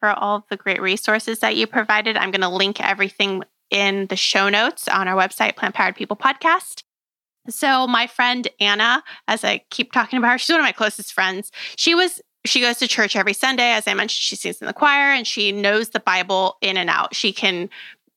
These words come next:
quote you all of the scripture if you want.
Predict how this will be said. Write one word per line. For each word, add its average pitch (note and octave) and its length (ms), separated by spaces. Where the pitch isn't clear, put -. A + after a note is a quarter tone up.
quote A#3 240
you G#3+ 200
all G3+ 280
of G3 80
the G3+ 80
scripture - 340
if - 380
you F#3 120
want. F3+ 360